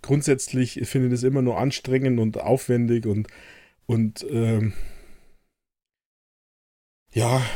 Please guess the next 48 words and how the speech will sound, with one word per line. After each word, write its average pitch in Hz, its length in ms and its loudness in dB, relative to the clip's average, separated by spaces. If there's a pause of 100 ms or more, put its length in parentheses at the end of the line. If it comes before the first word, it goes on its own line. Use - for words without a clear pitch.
man 117 120 2
muss 127 160 2
ja 123 100 2
also 113 340 0
halber 123 200 2
das 113 100 -8
Informatikstudium 123 1080 0
gemacht 110 360 -2
haben, 117 200 2
damit 107 320 0
man 104 100 2
die 104 120 0
Daten 113 640 0
alle 110 320 0
verarbeiten 117 560 0
kann, 113 240 0
die 107 80 2
einem 107 120 2
da 107 100 2
auf 101 100 -6
dem 98 100 -8
Fernseher 110 380 0
dann 98 140 0
angezeigt 107 500 -6
werden 107 300 0
und 101 100 -6
die 104 80 -6
ganzen 98 340 -2
Einstellungen 196 560 -2
dazu. 117 400 -2 (1080)
Äh, 95 260 -10
Go-, 80 180 -12
Gott 107 160 -8
sei 104 120 -6
Dank 107 260 -2
macht 113 180 0
man 113 80 0
das 113 100 0
noch 117 120 -2
keine 110 220 0
Schwierigkeiten, 110 600 -2
aber 101 120 2
ich 95 100 -2
find 120 180 -4
das 117 140 -6
einfach 107 420 -6
tatsächlich 110 560 -6
anstrengend. - 640 -12